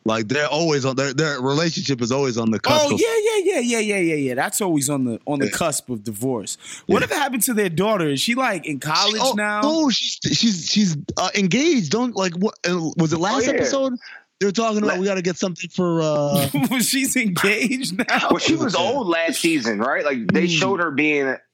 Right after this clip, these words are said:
Speaker 3: an older child last season, if I
Speaker 2: She's always
Speaker 3: remember.
Speaker 2: been involved in some of the funniest
Speaker 1: Sammy.
Speaker 2: plots, too, though, dude.
Speaker 1: Oh, man. Sa-, Sammy
Speaker 3: Isn't that
Speaker 1: was
Speaker 3: who Larry got
Speaker 1: the
Speaker 3: drunk?
Speaker 1: one.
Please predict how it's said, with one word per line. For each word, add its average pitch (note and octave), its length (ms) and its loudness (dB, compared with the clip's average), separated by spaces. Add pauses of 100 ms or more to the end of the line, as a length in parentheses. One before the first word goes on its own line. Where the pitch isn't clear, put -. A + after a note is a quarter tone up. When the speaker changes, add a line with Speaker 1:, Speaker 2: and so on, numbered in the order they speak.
(140)
Speaker 3:
an A#2+ 140 0
older C#3 400 0
child D3 400 -2
last A2+ 220 -6
season, G#3+ 220 -4
if - 80 -2
I E4+ 60 2
Speaker 2:
She's - 160 0
always C#4 240 2
Speaker 3:
remember. A3+ 160 2
Speaker 2:
been G#3+ 100 0
involved F3+ 360 0
in F3 60 -2
some F#3+ 220 -2
of F3 60 0
the D#3 80 -4
funniest D#3+ 460 0
Speaker 1:
Sammy. E3 100 2
Speaker 2:
plots, D#3+ 400 0
too, E3+ 240 -2
though, A#2 360 -4 (220)
dude. B2+ 220 0
Speaker 1:
Oh, B2+ 240 -4
man. G#2+ 300 -4
Sa-, C#3 260 -2
Sammy D3+ 280 0
Speaker 3:
Isn't G#3 160 -2
that G#3+ 100 2
Speaker 1:
was G3+ 80 -2
Speaker 3:
who A3 100 0
Larry F3+ 300 0
got E3+ 140 0
Speaker 1:
the D#3 40 -8
Speaker 3:
drunk? E3 380 -4
Speaker 1:
one. G#2+ 160 -2